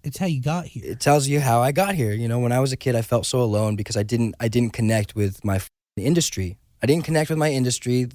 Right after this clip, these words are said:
Speaker 2: I was a professional actor at eight, eight years old, and then I didn't connect with my friends 'cause I was a f-, professional actor, you know? So it's like, I felt super alone. Uh, I had to escape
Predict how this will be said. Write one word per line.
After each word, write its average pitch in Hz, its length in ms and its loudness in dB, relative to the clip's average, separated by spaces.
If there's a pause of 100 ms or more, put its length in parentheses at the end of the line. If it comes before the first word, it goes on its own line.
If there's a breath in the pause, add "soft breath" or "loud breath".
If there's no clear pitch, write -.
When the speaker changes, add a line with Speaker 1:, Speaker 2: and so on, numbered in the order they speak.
(160)
Speaker 2:
I 123 80 -2
was 117 160 0
a 110 60 2
professional 131 480 0
actor 113 280 0
at 101 140 -4 (380)
eight, 135 240 2 (160)
eight 135 140 0
years 135 180 2
old, 107 220 0 (380 soft breath)
and 135 200 2
then 151 400 2
I 127 80 -6
didn't 135 180 -2
connect 139 260 0
with 131 80 0
my 117 100 2
friends 147 420 2
'cause 123 120 -6
I 117 80 0
was 127 160 2
a 127 40 -8
f-, - 80 -12 (240)
professional 131 420 0
actor, 180 340 -2 (100)
you 117 140 -2
know? 123 200 0
So 139 160 -2
it's 123 180 -4
like, 123 240 0 (360 loud breath)
I - 40 -16
felt - 220 4
super 170 320 4
alone. 131 420 0 (560)
Uh, 113 480 0 (400)
I 120 80 0
had 131 240 -2
to 139 100 -2
escape 123 520 0